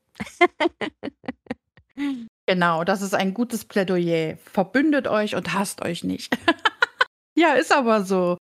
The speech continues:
Speaker 2: Wenn wir mehr zusammenhalten würden und unsere eigenen Befindlichkeiten und Unzulänglichkeiten beiseite schieben und tatsächlich ans Wohl unserer Kinder und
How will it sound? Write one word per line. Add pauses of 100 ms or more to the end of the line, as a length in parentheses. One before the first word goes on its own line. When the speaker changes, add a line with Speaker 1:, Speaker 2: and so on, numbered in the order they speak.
(180)
Speaker 2:
Wenn
wir
mehr
zusammenhalten
würden
und
unsere
eigenen (520)
Befindlichkeiten
und
Unzulänglichkeiten
beiseite
schieben
und
tatsächlich
ans
Wohl
unserer
Kinder
und